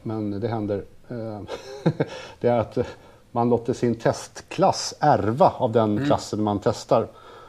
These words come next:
Speaker 1: Och sen kan man börja byta ut private mot protected, så får man lite samma,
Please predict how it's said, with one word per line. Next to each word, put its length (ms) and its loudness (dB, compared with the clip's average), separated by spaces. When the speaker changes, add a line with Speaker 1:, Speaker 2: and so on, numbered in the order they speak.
Speaker 1:
Och 100 -4
sen 100 -4
kan 140 2
man 160 6
börja 140 6
byta 240 4
ut 120 -4
private 380 4
mot 200 -4
protected, 720 -2
så 120 -8
får 180 0
man 240 0
lite 420 -4
samma, 580 0